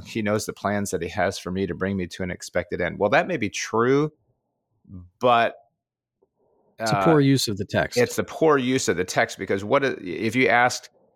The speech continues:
Speaker 1: you know, uh, I, I don't know. I'm just, I'm just thinking, I'm just guessing here, but, you know,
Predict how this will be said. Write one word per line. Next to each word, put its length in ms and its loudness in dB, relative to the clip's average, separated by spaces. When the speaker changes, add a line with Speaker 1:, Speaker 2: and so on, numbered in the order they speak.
Speaker 1:
you 180 0
know, 320 4
uh, 460 2
I, 300 -4
I 40 -4
don't 200 -12
know. 240 -6
I'm 180 -4
just, 320 -6
I'm 140 -6
just 220 -8
thinking, 500 -8
I'm 140 -2
just 240 -8
guessing 460 -2
here, 220 -4
but, 140 -2
you 100 2
know, 160 4